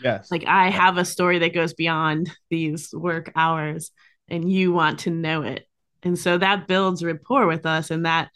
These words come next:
Speaker 2: that means that we're, we're moving both the company forward and my goals forward.
Speaker 1: Absolutely. Absolutely.
Speaker 2: Yeah.
Speaker 1: I mean, I,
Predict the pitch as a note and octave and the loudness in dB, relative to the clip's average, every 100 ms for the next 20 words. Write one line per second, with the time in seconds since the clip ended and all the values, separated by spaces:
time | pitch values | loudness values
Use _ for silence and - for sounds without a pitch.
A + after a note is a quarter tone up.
0 | - _ - F3 F#3 F#3 F#3 E3+ F#3 F3+ | -20 _ -4 2 2 2 2 0 0 0
1 | F3 D#3+ E3+ F#3 F3+ F3 F#3 G3+ F#3 F#3 | 0 -2 -2 0 0 0 2 2 4 2
2 | F3+ F3 G3+ G3+ - D#3+ F3+ G#3+ B3+ B3 | 2 2 2 0 -4 -6 -2 0 2 2
3 | B3 B3 B3 A3 - F3+ F3 F3 F3 E3+ | 2 4 4 2 -2 -2 -2 -2 -4 -4
4 | E3 E3+ D#3 D#3 D3+ - D#3+ D#3 D#3 D#3 | -6 -6 -8 -10 -12 -10 -8 -6 -8 -12
5 | _ _ _ _ _ _ D#3 F#3+ - F3 | _ _ _ _ _ _ -2 0 0 0
6 | G3+ B2+ G2 D3 F3 D3+ E3 A2+ A#2+ A#2+ | 0 -4 -4 -2 -2 2 2 2 2 2
7 | C3 | 2